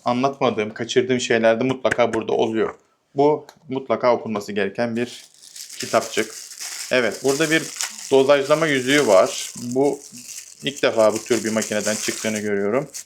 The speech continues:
Bunu birazdan ne işe yaradığını anlatacağım. Hatta şöyle portafiltre elimde. Bakalım. Evet, dozajlama yüzüğü. Bunu değirmeni öğütürken kenarlarından sıçramasın, dökülmesin, taşmasın diye çok güzel düşünülmüş. Bakın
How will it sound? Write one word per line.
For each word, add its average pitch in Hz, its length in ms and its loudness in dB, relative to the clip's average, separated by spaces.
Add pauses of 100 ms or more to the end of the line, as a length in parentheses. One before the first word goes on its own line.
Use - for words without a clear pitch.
(640)
Bunu 143 180 -4
birazdan 147 520 2
ne 147 80 0
işe 139 180 -2
yaradığını 123 340 2
anlatacağım. 127 640 0 (920)
Hatta - 300 2
şöyle 120 260 -2
portafiltre 117 600 0
elimde. 113 420 0 (280)
Bakalım. 110 380 -6 (1500)
Evet, 117 280 -2
dozajlama 104 500 0
yüzüğü. 90 280 -8 (460)
Bunu 127 140 0
değirmeni 127 340 4
öğütürken 131 480 0
kenarlarından 123 720 2
sıçramasın, 123 840 -4
dökülmesin, 120 540 -2
taşmasın 113 560 -4
diye 113 320 0 (380)
çok - 180 -10
güzel 120 200 2
düşünülmüş. 110 500 -6
Bakın 117 300 -2